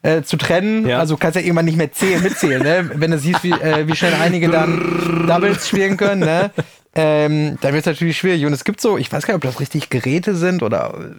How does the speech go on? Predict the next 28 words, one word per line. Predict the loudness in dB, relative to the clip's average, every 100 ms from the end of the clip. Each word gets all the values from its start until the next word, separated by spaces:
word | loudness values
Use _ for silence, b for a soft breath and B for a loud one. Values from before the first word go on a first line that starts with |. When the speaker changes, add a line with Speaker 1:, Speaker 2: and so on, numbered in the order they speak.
| -8
Speaker 1:
die | -4
dafür | -4 -2 -4
auch | -2 -2
entwickelt | -2 -2 -2
sind, | -2 -4
keine | -4 -2 0 0
Ahnung. | 0 0 -4 B B
Irgendwer | -2 0 2 0 0
wird's | -2 -4
bestimmt | -2 -2 0
wissen | -2 -2
von | 0
Speaker 2:
Ja. | 0 0
Speaker 1:
unseren | 0
Hörern. | 0 0 -2 B B B _
Ähm, | 0 2 0
aber | 0 0
gesehen | 0 0 0 2
habe | 0 0
ich |
das | -2 -2
jetzt | -2
schon | 0
mal | 0
häufiger | 0 0 0 0 0
in | 0
irgendwelchen | 0 -2 -2 -2
Videos. | -2 -2 -2 -4